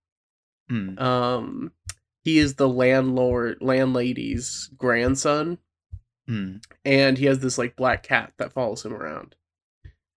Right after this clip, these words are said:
Speaker 1: Mm.
Speaker 2: And after they first meet, Wybie gives Coraline this doll that he finds in his grandma's trunk, and it's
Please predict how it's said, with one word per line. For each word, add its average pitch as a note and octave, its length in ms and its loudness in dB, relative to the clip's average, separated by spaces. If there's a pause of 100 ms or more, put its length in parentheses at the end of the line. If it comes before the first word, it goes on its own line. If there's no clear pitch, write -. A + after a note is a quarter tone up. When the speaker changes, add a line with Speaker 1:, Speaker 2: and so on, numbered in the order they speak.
Speaker 1:
Mm. G2+ 420 -6
Speaker 2:
And C3+ 760 4 (520)
after D#3+ 340 4
they E3+ 160 4
first C#3+ 520 0
meet, C3 720 2 (140)
Wybie B2+ 840 2
gives B2 420 0
Coraline A#2+ 640 -2
this A#2 180 -6
doll A#2+ 360 0
that B2 140 -2
he B2 80 -4
finds A#2 540 -4
in B2 120 -6
his A2+ 120 -2
grandma's A#2+ 500 -6
trunk, B2+ 580 -6 (580)
and C3+ 120 4
it's C3 220 2